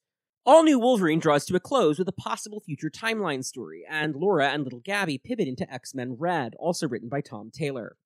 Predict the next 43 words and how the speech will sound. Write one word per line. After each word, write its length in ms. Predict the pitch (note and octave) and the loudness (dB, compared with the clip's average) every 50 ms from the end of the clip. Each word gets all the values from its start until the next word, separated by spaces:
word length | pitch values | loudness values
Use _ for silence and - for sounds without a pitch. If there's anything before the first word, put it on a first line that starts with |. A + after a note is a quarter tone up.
| _ - | _ -4
They're 100 | B3 B3 | -4 -2
supporting 400 | - D4+ - - E4 D#4+ D#4+ D4 | -2 -4 -4 -4 -4 -4 -2 0
characters 420 | - E3 C3+ B2 - C3 B2+ - | 0 0 0 0 -4 -8 -12 -10
here, 200 | - A2 G2 - | -10 -10 -10 -6
but 160 | - D#3+ D3+ - | -6 -6 -6 -6
they 100 | F3 F3+ | -8 -10
team 220 | - - A3+ A3 | -8 -8 -6 -6
up 100 | G#3 - | -6 -6
with 100 | F#3+ - | -8 -8
the 80 | - F#3+ | -6 -4
resurrected 500 | D#3+ B2 A#2+ C3+ B2+ A2+ - - C3 A#2+ | -4 -4 -2 -4 -6 -6 -6 -10 -12 -12
Jean 240 | - A#2+ B2 A#2 A#2 | -10 -10 -10 -8 -4
Grey 260 | - F3+ E3+ C#3 C3+ | -2 -2 -2 -2 -2
to 120 | - - | -2 -2
battle 260 | B2 C#3 B2+ B2 C3+ | -2 -2 -4 -6 -6
Cassandra 440 | C3 - D#3 - - B2 A2 A2+ B2+ | -8 -8 -6 -4 -4 -4 -4 -4 -4
Nova 420 | C#3 F3 G3+ F#3 B2+ A#2+ A#2+ C3+ A2 | -2 0 0 0 0 0 -2 -2 -4
and 140 | B2 C3 C3 | -4 -4 -4
are, 120 | C3+ C3 | -4 -4
like, 200 | B2 A#2 A2+ G#2+ _ _ _ _ _ _ - | -4 -8 -10 -12 _ _ _ _ _ _ -6
around. 400 | B2+ B2 C3+ C3 A#2+ G2+ - - _ _ _ _ _ _ _ _ _ _ _ - | -2 -2 -2 -2 -2 -6 -10 -14 _ _ _ _ _ _ _ _ _ _ _ 0
In 180 | C4+ D4+ C#4 | 2 4 4
the 160 | B3+ A3+ A3+ | 4 4 2
twenty 340 | A3+ - - F3+ E3+ E3 D#3+ | 2 2 2 2 2 2 0
eighteen 300 | D3 C3+ - - B3 B3+ | -2 -4 -6 -4 -2 0
event 220 | G#3 D#3 D3+ C#3+ - | 2 2 0 0 -4
Hunt 280 | - - C#4+ C4+ G#3+ - | -2 -2 -2 -2 -2 -2
for 140 | - D#3+ | -2 0
Wolverine, 640 | C#3 C3 C3 B2+ A#2 B2+ B2 B2 A#2+ B2+ D3+ G3+ - | 0 0 0 -2 -2 -6 -6 -6 -4 -2 -2 -2 -2
Laura 280 | - F3 A#3+ C4+ B3+ G#3+ | -2 0 2 2 2 2
finds 320 | - F#3+ D#3 D#3 D3 C#3 | 0 -2 -2 -2 -2 0
out 200 | C#3+ D3+ F3 D#3 | 2 2 2 0
in 60 | D#3+ D3+ | -2 -4
a 80 | D3 | -2
retcon 500 | E3+ B3+ D#4+ - - - C#3+ B2 C3 D3+ | -2 -4 -6 -6 -8 -10 -8 -6 -6 -6
that 120 | D#3 C#3 - | -8 -8 -8
Sarah 300 | - - C4+ B3+ A3+ G3 | -10 -8 -6 -6 -6 -6
Kinney 320 | - - C#4+ C4 A3+ F#3+ | -6 -8 -6 -6 -4 -2
was 160 | F#3+ A3 G#3 - | -2 -2 -2 -4
actually 360 | A3+ C#4 C#4+ - - C#3 C3 | -6 -8 -8 -8 -8 -8 -4
her 120 | C3 G3+ | -4 -4
biological 640 | F#3+ E3+ D3+ B2+ B2+ C3 B2 A2+ A2 A#2 A#2 C3 C3 | -2 0 0 0 0 -2 -4 -8 -8 -10 -10 -8 -6
mother. 500 | C3+ D#3 E3+ E3 D3+ C#3 A#2+ G#2+ G2 | -4 -2 -2 0 0 -2 -2 -4 -8